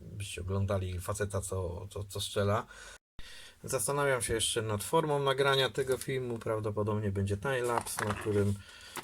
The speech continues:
em, no, będę sobie po prostu, będzie stało z bo-, kamera ustawiona z boku, a ja będę, ja sobie po prostu tam strzelał do tarczy.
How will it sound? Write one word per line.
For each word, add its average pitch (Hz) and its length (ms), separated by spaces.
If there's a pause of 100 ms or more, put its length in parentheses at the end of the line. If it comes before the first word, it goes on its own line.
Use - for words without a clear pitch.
(160)
em, 101 680 (320)
no, - 120
będę 143 240
sobie 104 240
po 101 100
prostu, 90 560 (160)
będzie 92 240
stało 78 320
z 95 60
bo-, 92 580 (540)
kamera 101 280
ustawiona 92 460
z 85 40
boku, 90 320
a 95 60
ja 90 120
będę, 87 340 (1000)
ja 123 80
sobie 98 360
po 95 60
prostu - 300
tam 73 180
strzelał 95 340
do 82 100
tarczy. 98 460